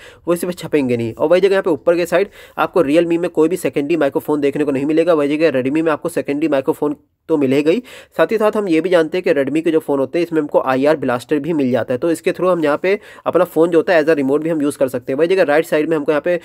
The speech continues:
अ, पावर बटन के ऊपर फिंगरप्रिंट सेंसर मिल जाता है, यानी कि Redmi में हमको यहाँ पे साइड माउंटेड फिंगरप्रिंट सेंसर मिल रहा है। और साथ ही साथ नीचे साइड हमको यहाँ पे टाइप सी चार्जिंग पोर्ट मिल जाती है। तो ये दोस्तों काफ़ी अच्छी बात है। अब दोस्तों यहाँ पे फिजिकल डायमेंशन में या, अ, सबसे पहले बात करते हैं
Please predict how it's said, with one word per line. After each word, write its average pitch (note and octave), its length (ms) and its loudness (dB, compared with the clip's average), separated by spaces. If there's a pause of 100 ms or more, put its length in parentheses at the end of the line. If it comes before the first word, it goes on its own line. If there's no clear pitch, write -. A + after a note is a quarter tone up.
(220)
अ, C#3 80 2
पावर D3 300 4
बटन D#3 240 -2
के D#3 60 0
ऊपर D#3 140 -2
फिंगरप्रिंट D3+ 480 -4
सेंसर C3+ 300 -4
मिल D3 200 0
जाता C3+ 200 0
है, E3 40 4
यानी D3 140 2
कि D#3+ 120 -2
Redmi C3+ 260 0
में D3+ 120 -2
हमको C#3+ 180 -4
यहाँ C#3 120 0
पे D#3 100 0
साइड C3+ 260 -2
माउंटेड C3+ 320 -2
फिंगरप्रिंट C3+ 380 -2
सेंसर B2+ 280 -2
मिल C3 140 -2
रहा C3+ 100 0
है। G3 80 -4 (320)
और E3 80 0
साथ F3 180 2
ही A3 60 -4
साथ A3 100 0
नीचे F3 260 2
साइड F3+ 180 2
हमको E3+ 140 0
यहाँ E3+ 120 0
पे F#3+ 60 -2
टाइप D3+ 260 0
सी - 100 -12
चार्जिंग C#3 340 0
पोर्ट D#3+ 180 2
मिल C#3 180 -2
जाती A2+ 360 -4
है। - 220 -10 (120)
तो F3+ 100 -2
ये F3 440 -4
दोस्तों F3+ 240 0
काफ़ी D#3 200 0
अच्छी C#3+ 180 -4
बात A2+ 200 0
है। C3 60 -4
अब E3+ 160 0
दोस्तों G3 220 0
यहाँ F3+ 140 2
पे F#3+ 80 -2
फिजिकल E3 340 -2
डायमेंशन C#3 400 0
में G3+ 160 -2 (380)
या, D3+ 100 2
अ, D3+ 180 4
सबसे F#3+ 220 -4
पहले F#3 220 2
बात D3 360 -2
करते E3+ 180 0
हैं F3+ 80 -2